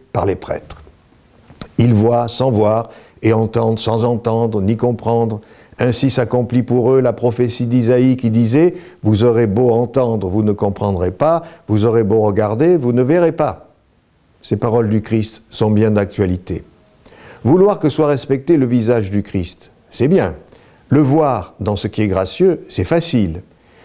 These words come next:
Nous, chrétiens, sommes invités à chercher le visage du Christ derrière celui défiguré de chacune des personnes malmenées, méprisées, rejetées, cassées,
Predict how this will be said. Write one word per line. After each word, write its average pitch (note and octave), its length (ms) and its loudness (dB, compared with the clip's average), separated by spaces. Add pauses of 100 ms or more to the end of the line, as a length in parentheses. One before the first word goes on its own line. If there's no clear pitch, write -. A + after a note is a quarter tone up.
Nous, G3+ 160 4
chrétiens, A2 600 -2 (280)
sommes D3 300 0
invités D#3+ 400 2
à D3 60 0
chercher D3 340 -2
le C3+ 80 2
visage C3 420 2
du B2+ 100 0
Christ C#3+ 280 0
derrière B2 360 0
celui B2 360 2
défiguré A#2 600 2
de G#2+ 120 0
chacune A#2+ 480 0
des A2 100 2
personnes A2 500 -2
malmenées, A#2+ 760 2 (240)
méprisées, A#2+ 680 0
rejetées, B2+ 600 0
cassées, D#3 640 0